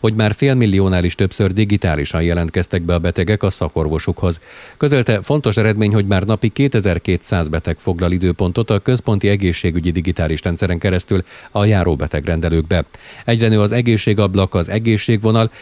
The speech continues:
és az E S T népszerűsége. Az egészségablakot már négymillióan töltötték le a telefonjukra.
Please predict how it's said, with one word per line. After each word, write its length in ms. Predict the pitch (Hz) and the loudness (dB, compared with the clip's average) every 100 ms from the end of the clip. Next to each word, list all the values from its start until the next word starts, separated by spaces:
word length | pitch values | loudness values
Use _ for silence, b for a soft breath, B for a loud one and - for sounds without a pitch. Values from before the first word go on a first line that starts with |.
| B | B
és 140 | 123 | -2
az 180 | 127 113 | -2 -2
E 260 | 120 127 104 | 0 0 0
S 100 | - | -2
T 40 | |
népszerűsége. 920 | 85 82 82 - 87 82 95 85 87 - B B B | -4 -2 -4 -2 -2 0 -2 0 0 -2 B B B
Az 200 | 87 92 | -2 0
egészségablakot 880 | 107 95 101 92 92 98 - 127 | 0 0 0 0 0 0 -2 -4
már 200 | 117 101 | -2 -2
négymillióan 680 | 98 113 101 101 90 82 71 | 0 0 0 0 0 0 -2
töltötték 520 | 71 73 82 - 80 | -4 -4 -4 -4 -4
le 120 | - 92 | -2 -2
a 40 | |
telefonjukra. 800 | - 69 - 73 71 - 82 | -2 -6 -6 -8 -8 -4 -6